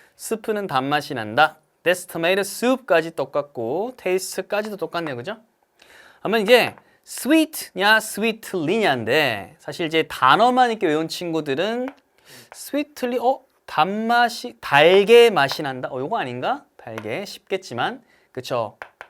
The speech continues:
테이스트 다음에는 어떤 상태가 와야 돼요. 그래서 이게 토마토 soup is sweet가 맞잖아요. 그 느낌이라 보시면 돼요. Tomato soup is sweet. 그 느낌이니까 여기서는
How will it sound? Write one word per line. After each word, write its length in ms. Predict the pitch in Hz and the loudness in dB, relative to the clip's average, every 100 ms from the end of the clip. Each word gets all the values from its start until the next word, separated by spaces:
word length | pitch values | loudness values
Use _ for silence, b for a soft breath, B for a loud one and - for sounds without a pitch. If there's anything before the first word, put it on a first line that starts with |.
| b b b _ - | b b b _ -6
테이스트 580 | 220 180 - - - _ | 0 0 -2 -18 -20 _
다음에는 400 | - 107 110 113 | -14 -10 -8 -8
어떤 380 | 117 117 131 127 | -10 -10 -10 -10
상태가 640 | - - 302 294 254 240 | -14 -12 -10 -6 -2 0
와야 160 | 143 104 | 0 -2
돼요. 280 | 98 95 - | -8 -16 -18
그래서 540 | - 117 110 117 185 247 B B B B | -20 -16 -10 -6 -6 -10 B B B B
이게 460 | 147 156 202 220 127 _ _ _ _ | -6 0 2 2 0 _ _ _ _
토마토 360 | - 226 247 247 | -4 2 2 2
soup 400 | 247 - 247 240 _ _ | -6 0 -2 -2 _ _
is 460 | 196 226 254 254 240 - | 2 6 6 6 2 -14
sweet가 520 | - - 156 151 156 | -12 -6 -6 -6 -6
맞잖아요. 440 | 113 - 110 104 - | -6 -8 -10 -12 -4
그 100 | 151 | 0
느낌이라 400 | 180 190 156 113 | 0 0 -2 -4
보시면 340 | 98 - 95 | -6 -12 -16
돼요. 500 | 90 95 127 196 233 - | -16 -12 -10 -10 -12 -16
Tomato 380 | 123 120 123 117 | -10 -8 -6 -6
soup 400 | - - 160 - | -8 -10 -10 -6
is 340 | 180 226 233 - | -2 -2 -2 -8
sweet. 440 | - 226 - - _ _ | -12 -12 -12 -16 _ _
그 80 | 131 | -10
느낌이니까 920 | 139 135 139 123 120 117 190 214 214 | -10 -8 -6 -6 -8 -4 2 2 2
여기서는 680 | 123 120 - 110 175 262 | -4 -8 -10 -10 -8 -8